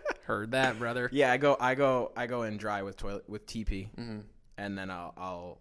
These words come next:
Speaker 2: I'll finish it up with a baby wipe.
Speaker 1: Yeah, I'm the same way. I used to take, like, one dry piece at the
Speaker 2: I
Speaker 1: end.
Speaker 2: feel like you don't wash your hands. <laughs>
Speaker 1: <laughs> What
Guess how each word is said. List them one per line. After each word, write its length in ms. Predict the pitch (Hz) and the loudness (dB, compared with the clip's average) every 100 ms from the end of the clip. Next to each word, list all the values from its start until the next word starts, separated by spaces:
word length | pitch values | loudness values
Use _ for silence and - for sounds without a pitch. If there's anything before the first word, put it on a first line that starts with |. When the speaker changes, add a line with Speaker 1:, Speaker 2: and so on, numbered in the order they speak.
| - | -16
Speaker 2:
I'll 120 | 92 | -12
finish 360 | - 104 95 - | -8 -8 -10 -12
it 80 | 87 | -14
up 120 | 82 | -14
with 100 | 92 | -14
a 40 | |
baby 200 | 87 87 90 | -14 -12 -10
wipe. 220 | 90 90 - - - | -12 -14 -20 -20 -14
Speaker 1:
Yeah, 260 | 104 107 110 - | -10 -8 -8 -6
I'm 140 | 127 | -6
the 60 | 113 | -4
same 260 | 104 104 | -6 -4
way. 220 | 107 104 113 - - | -4 -6 -8 -14 4
I 100 | 185 | 6
used 320 | 202 131 139 | 6 4 0
to 80 | - | 0
take, 240 | - 139 135 | 0 0 2
like, 180 | 123 | -2
one 260 | 117 117 120 | 0 -4 -4
dry 280 | 107 110 110 | -4 -4 -4
piece 300 | - 117 107 | -4 -6 -6
at 60 | |
the 100 | 110 | -4
Speaker 2:
I 80 | 107 | -2
Speaker 1:
end. 60 | 214 | 2
Speaker 2:
feel 120 | 247 233 | 4 4
like 180 | 165 | 4
you 100 | 117 | 2
don't 140 | 113 98 | -2 -2
wash 260 | 92 92 | -4 -4
your 100 | 85 | -10
hands. 420 | 90 90 90 - - _ - - | -12 -12 -12 -14 -20 _ -6 0
<laughs> 80 | - - - - - - - | 0 0 -12 -20 -20 -2 4
Speaker 1:
<laughs> 160 | - | 8
What 180 | 285 269 | 10 10